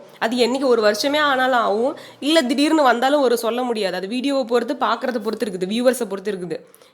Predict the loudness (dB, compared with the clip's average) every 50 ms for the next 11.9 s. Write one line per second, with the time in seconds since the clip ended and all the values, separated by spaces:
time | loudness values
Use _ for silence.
0 | _ -10 -6 -4 -4 -2 0 2 4 4 4 4 2 0 -2 -2 -2 -2 2 2
1 | 4 4 4 4 2 2 2 2 2 2 2 2 0 0 0 -2 -2 -2 -2 -4
2 | -4 -4 -2 0 0 2 2 2 2 2 2 2 2 2 2 2 0 0 -2 -4
3 | -4 -4 -4 -2 -2 -2 -2 -2 -2 -2 -2 -2 -2 -4 -6 -4 -2 -2 -2 -4
4 | -4 -4 -2 -2 -2 -2 -2 -2 -4 -4 -4 -4 -6 -12 -18 -20 -18 _ -6 -4
5 | -4 -2 -2 -2 0 0 0 0 0 0 2 2 2 2 2 2 2 2 2 2
6 | 2 2 2 2 2 2 2 2 2 2 0 0 0 -2 0 2 4 4 4 4
7 | 4 4 2 2 0 2 2 2 2 2 2 0 -2 -4 -4 -4 -4 -6 -6 -4
8 | -4 0 0 0 0 0 -2 -4 -4 -4 -4 -6 -8 -10 -14 -20 _ _ -6 -4
9 | -4 -4 -2 0 0 0 0 0 0 0 0 0 -2 -4 -4 -4 -6 -6 -6 -10
10 | -20 -20 _ _ _ _ _ _ _ _ _ _ _ _ _ _ _ _ _ _
11 | _ _ _ _ -12 _ -2 -2 0 2 2 2 4 2 2 2 0